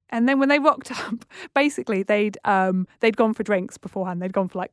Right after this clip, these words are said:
a wine or whatever, um, a group of the five girls. And, but it was brilliant because it was because one of them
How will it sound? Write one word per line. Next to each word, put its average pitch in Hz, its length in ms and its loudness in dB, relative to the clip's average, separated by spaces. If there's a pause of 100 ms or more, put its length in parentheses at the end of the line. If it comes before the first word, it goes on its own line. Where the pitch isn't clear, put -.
(140)
a 170 100 -2
wine 180 440 0
or 170 160 -8
whatever, 175 500 -6
um, 180 260 -2
a 214 80 0
group 226 240 2
of 202 60 -4
the 190 60 -6
five 185 280 0
girls. 170 440 -6 (420)
And, 220 400 4 (180)
but 302 100 0
it 277 60 -6
was 311 120 0
brilliant 285 340 2
because 208 300 0
it - 140 -6
was 247 160 -4
because 247 280 -4
one 277 220 2
of 233 120 0
them 190 280 -4